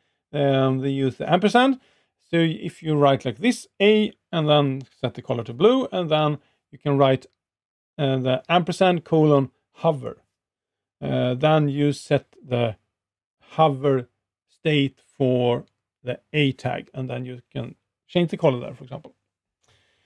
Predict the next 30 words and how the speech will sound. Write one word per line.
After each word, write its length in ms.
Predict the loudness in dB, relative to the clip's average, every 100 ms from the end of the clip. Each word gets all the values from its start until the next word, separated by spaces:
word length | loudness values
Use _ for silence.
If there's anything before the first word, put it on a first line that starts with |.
| _ _ _ _ 0
Um, 440 | 4 6 6 4 -4 _ _ _ _ _ _ _ _ _ _ _ _ _ _ _ _ _ _ _ _ _ _ _ -10
then 420 | 2 4 4 -2 _ _
it 320 | 0 0 0
might 300 | 0 2 2
be 80 | 0
tempting 480 | 2 2 2 0 -2
to 60 | 0
kind 220 | 0 2
of 80 | 4
write 420 | 4 4 -2 _ _ _ _ _ -2
H 240 | 0 0 2
T 100 | 4
M 160 | 4
L, 420 | 4 2 0 -2
and 240 | -2 -2 0
then 240 | 0 0
you 140 | 0 2
write 260 | 4 2
all 200 | 0 0
the 100 | 2
element, 420 | 2 4 2 2
but 220 | 2 0 2
then 240 | 0 0
you 180 | -2 0
will 200 | 0 2
get 240 | 4 2
a 200 | 0 -6
fairly 960 | -6 _ _ 0 2 4 4 2 0 -2 _ _ 0
complex 580 | 0 0 -4 -4 -4 -10
and 200 | -6 -6